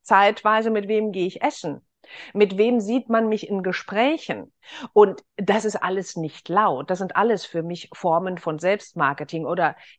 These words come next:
inwiefern ich im Intranet einen Artikel schreibe, was mein Team und ich bewerkstelligt haben, welches Projekt wir gerade abgeschlossen haben oder in welchem Projekt wir gerade mittendrin stecken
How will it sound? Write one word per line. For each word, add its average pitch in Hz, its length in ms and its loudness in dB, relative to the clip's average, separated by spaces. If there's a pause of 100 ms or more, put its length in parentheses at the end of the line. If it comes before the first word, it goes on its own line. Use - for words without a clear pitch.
inwiefern 180 800 -2
ich 185 420 -10
im 170 480 -2
Intranet 190 800 0
einen 160 200 -6
Artikel - 560 -4 (100)
schreibe, 143 520 -4 (280)
was 196 240 4
mein 165 280 -2
Team 208 480 -2
und 170 300 -6
ich - 420 -2 (380)
bewerkstelligt 170 880 2
haben, 139 440 -4
welches 202 320 2
Projekt 208 480 2
wir 202 140 4
gerade 196 560 2 (220)
abgeschlossen 208 840 2
haben 185 340 -2
oder 233 460 4 (260)
in 226 140 0
welchem 254 300 2
Projekt 240 420 2
wir 233 140 4
gerade 247 360 4
mittendrin 240 800 0
stecken 254 460 -2